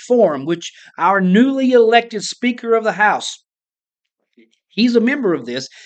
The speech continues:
that is demonic. Is he going to fight that agenda? Well, of course not. He, he agrees with it.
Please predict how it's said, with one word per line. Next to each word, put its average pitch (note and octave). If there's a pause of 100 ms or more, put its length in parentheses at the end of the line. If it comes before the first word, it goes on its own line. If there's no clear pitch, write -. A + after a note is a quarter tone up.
(160)
that A3
is F#3+
demonic. F3 (920)
Is E3+
he A3
going C4
to G#3+
fight G#3+
that G#3+
agenda? G3+
Well, G3
of F#3+
course C#4
not. C#3+
He, G3+
he F#3+
agrees G#3
with B2
it. -